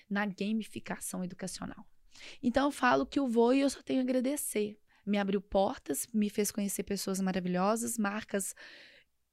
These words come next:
importantíssimas, mas me trouxe um projeto que eu tinha pedido a Deus há muito tempo, que era um projeto pra cuidar de crianças.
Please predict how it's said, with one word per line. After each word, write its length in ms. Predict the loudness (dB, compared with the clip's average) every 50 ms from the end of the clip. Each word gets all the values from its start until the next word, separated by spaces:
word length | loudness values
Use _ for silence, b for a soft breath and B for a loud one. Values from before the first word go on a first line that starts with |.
| _ _ _ _ _ _ _ _ _ 2
importantíssimas, 1200 | 2 2 2 0 -4 -4 -2 -2 -2 -2 -2 -4 -4 -4 -4 -4 -2 -2 -2 0 0 -2 -4 -8 B B B B B B
mas 220 | B -2 0 2 0
me 120 | 0 -2
trouxe 340 | -2 -2 -4 -2 -2 -4 -6
um 40 | -6
projeto 420 | -4 -4 -2 0 -2 -2 0 4
que 100 | 4 4
eu 60 | 4
tinha 320 | 4 0 -2 -2 -2 -4 -4
pedido 300 | -4 -2 0 0 0 0
a 60 | 0
Deus 220 | 0 0 0 0
há 40 | 0
muito 240 | -2 -4 -6 -8 -8
tempo, 420 | -4 -2 -2 -2 -2 -4 -6 -10
que 140 | -6 -2 0
era 180 | 0 0 0 -2
um 60 | -4
projeto 400 | -4 -4 -4 -2 -2 -2 -4 -4
pra 120 | -6 -6
cuidar 400 | -6 -4 -4 -4 -4 -4 -4 -6
de 120 | -8 -10 -12
crianças. 800 | -10 -8 -8 -6 -6 -8 -10 -10 -10 -10 -10 -8 -8 -10 -10